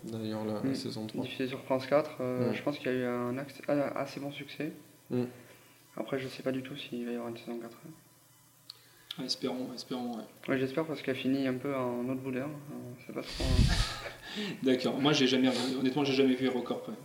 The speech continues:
Speaker 2: Non,
Speaker 3: Ce
Speaker 2: mais
Speaker 3: qui
Speaker 2: ça
Speaker 3: paraissait
Speaker 2: finit,
Speaker 3: sympa.
Speaker 2: euh, enfin, on a envie de savoir ce qui se passe, un peu comme à la fin de la saison deux. Donc j'espère qu'il va pas trop attendre pour avoir, euh,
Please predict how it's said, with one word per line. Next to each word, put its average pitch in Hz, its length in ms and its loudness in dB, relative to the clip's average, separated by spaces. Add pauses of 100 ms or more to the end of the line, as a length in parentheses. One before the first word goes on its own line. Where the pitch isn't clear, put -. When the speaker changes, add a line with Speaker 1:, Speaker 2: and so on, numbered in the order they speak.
(320)
Speaker 2:
Non, 143 140 4
Speaker 3:
Ce 147 40 8
Speaker 2:
mais 139 60 6
Speaker 3:
qui - 60 0
Speaker 2:
ça 131 80 8
Speaker 3:
paraissait 135 180 6
Speaker 2:
finit, 156 180 12
Speaker 3:
sympa. 151 120 10
Speaker 2:
euh, 123 480 4 (640)
enfin, 131 140 0
on 131 40 6
a 127 40 6
envie 135 140 2
de 147 60 -6
savoir 131 180 -4
ce - 80 -10
qui 143 80 -4
se 143 60 -8
passe, 170 280 2
un 127 80 -2
peu 131 160 -2
comme 131 160 0
à 127 40 4
la 123 80 2
fin 135 120 -2
de 127 60 2
la 123 80 -2
saison 127 220 0
deux. 139 200 0 (720)
Donc 127 80 -2
j'espère 123 280 -4
qu'il 139 80 -2
va 120 80 2
pas 127 100 0
trop 139 160 -2
attendre 143 280 2
pour 127 120 -2
avoir, 127 240 2
euh, 123 240 -2